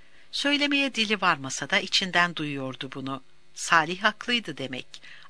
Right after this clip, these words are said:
Aşk dediğin başına belaydı devrimcinin. Tutukluluğunun ilk günlerinde Reyhan'dan ayrılması çok koymuştu doğrusu.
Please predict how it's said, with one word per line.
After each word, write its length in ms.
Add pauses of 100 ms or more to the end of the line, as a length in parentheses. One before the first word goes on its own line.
Aşk 260
dediğin 480
başına 400
belaydı 520
devrimcinin. 720 (600)
Tutukluluğunun 760
ilk 240
günlerinde 580
Reyhan'dan 500
ayrılması 560
çok 260
koymuştu 520
doğrusu. 520